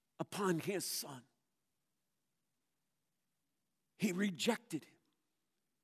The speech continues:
He abandoned him. He turned away from him. He forsook him.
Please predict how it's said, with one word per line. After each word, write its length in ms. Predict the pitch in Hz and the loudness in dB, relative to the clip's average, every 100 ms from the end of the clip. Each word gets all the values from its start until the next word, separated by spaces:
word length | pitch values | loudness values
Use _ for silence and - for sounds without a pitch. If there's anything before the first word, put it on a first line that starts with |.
| _ _ _ _ _ | _ _ _ _ _
He 160 | 220 | -2
abandoned 760 | 190 160 - 226 196 185 131 123 - | -2 -4 4 6 6 2 -2 -10 -14
him. 120 | - _ _ _ _ _ _ _ _ | -20 _ _ _ _ _ _ _ _
He 160 | 247 | -2
turned 400 | 233 - 262 233 | 0 2 4 6
away 360 | 233 214 214 208 | 6 8 10 8
from 420 | - - 185 156 | 4 -2 -2 -2
him. 160 | 127 - _ _ _ _ _ _ - | -8 -14 _ _ _ _ _ _ 8
He 180 | 247 | 10
forsook 720 | - 202 208 - - 214 - - | 10 4 2 2 -4 -4 -8 -10
him. 140 | 143 | -10